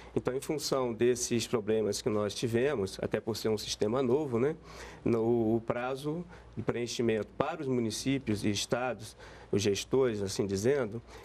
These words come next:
ele fica até, o sistema fica aberto até o dia trinta de setembro. E para os conselhos, ele fica aberto até o dia trinta e um de outubro.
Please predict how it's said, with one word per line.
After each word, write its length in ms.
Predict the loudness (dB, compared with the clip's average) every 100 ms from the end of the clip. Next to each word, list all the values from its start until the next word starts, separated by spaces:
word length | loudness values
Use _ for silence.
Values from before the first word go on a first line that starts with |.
| 0
ele 260 | 0 2
fica 680 | 0 0 0 0 -2 -2 -2 -2
até, 520 | -4 -2 0 2 0
o 60 | -2
sistema 280 | -2 -2 0
fica 260 | -2 -4
aberto 260 | 0 0 0
até 160 | 0 -2
o 80 |
dia 180 | 2 0
trinta 480 | 2 0 0 0 -2
de 320 | 0 0 2 2
setembro. 680 | 0 0 -2 0 -2 -4 -10 -20 -20 -16 -16 -2
E 120 | 0
para 340 | 0 -2 0 -2
os 160 | -4
conselhos, 760 | -2 -2 2 2 4 2 0 0
ele 140 | 0 0
fica 300 | -2 -2 -2
aberto 360 | -2 -2 -2
até 220 | -2 0
o 80 | -2
dia 360 | -2 0 2 2
trinta 380 | 0 -2 -2 0
e 80 |
um 220 | 2 2 0 2
de 140 | 2
outubro. 520 | 2 2 0 0 -2